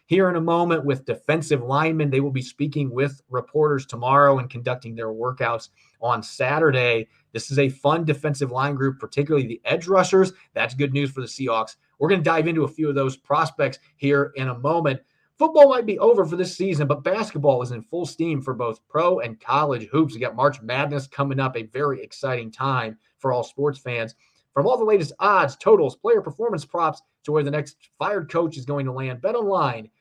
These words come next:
is the number one spot for all your sports betting needs. BetOnline remains the best spot for all of your favorite sports scores, podcasts, and news this season. And it's not just basketball. BetOnline is your top source for everything from hockey and boxing to the U F C.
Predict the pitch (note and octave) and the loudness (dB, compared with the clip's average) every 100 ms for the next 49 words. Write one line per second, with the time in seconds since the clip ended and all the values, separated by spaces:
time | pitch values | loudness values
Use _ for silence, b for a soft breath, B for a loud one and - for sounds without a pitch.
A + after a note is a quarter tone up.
0 | _ C3+ C#3 B2+ C#3+ E3 C#3 - D3 C#3+ | _ -4 -2 -2 -4 -4 -4 -4 -4 -4
1 | - B2+ A#2 A2 - D3+ - C3+ D#3 D#3+ | -6 -8 -8 -12 -6 -6 -2 -2 -2 -4
2 | D#3 B2+ - _ _ - D#3 A#3+ A3+ A3 | -6 -6 -10 _ _ -4 0 0 -2 -4
3 | A3 E3 D3 A#2 A2 E3+ F#3 - F3 F3+ | -4 -4 -4 -6 -8 -4 -6 -4 -4 -4
4 | - - F#3 G3+ G#3+ F3+ B2+ A2 G#2+ - | -4 -8 -6 -2 2 2 0 -8 -16 -12
5 | B2+ A#2+ - - C#3+ D3 - C#3+ C#3 C3+ | -12 -12 -20 -12 -4 -4 -4 -2 -2 -2
6 | _ _ - E3 F#3 - G#2+ - - B2+ | _ _ -4 -4 -4 -8 -10 -10 -18 -8
7 | C#3+ D#3 D3 D3 B2+ C3 - D#3 C#3+ C3 | -6 -4 -4 -4 -4 -8 -6 -4 -2 -4
8 | A#2+ b b C#3+ C#3 D3 E3 D3 E3+ - | -6 b b -2 -2 -2 -2 -2 -6 -4
9 | D3 D#3+ - C3 A#2 B2+ D3+ D#3 E3 E3+ | -4 -4 -6 -6 -6 -4 -4 -2 -4 -4
10 | D3+ D#3+ D3 E3+ D#3 G#3 G3 C#3+ _ _ | -4 -4 -4 -6 -2 0 0 -2 _ _
11 | - C3+ D3 C#3 C#3+ C3+ B2+ A#2 E3 F3 | -4 0 2 0 -2 -4 -6 -4 -4 -4
12 | F3+ E3+ _ _ A#2+ B2+ A2+ E3+ F#3 - | -6 -6 _ _ -8 -8 -4 -4 -4 -8
13 | B2 A2+ A2 G#2+ G#2 A2+ C3+ B2+ C3 - | -10 -10 -12 -12 -10 -6 -4 -4 -8 -4
14 | D3 A#2+ G#2 | -4 -4 -8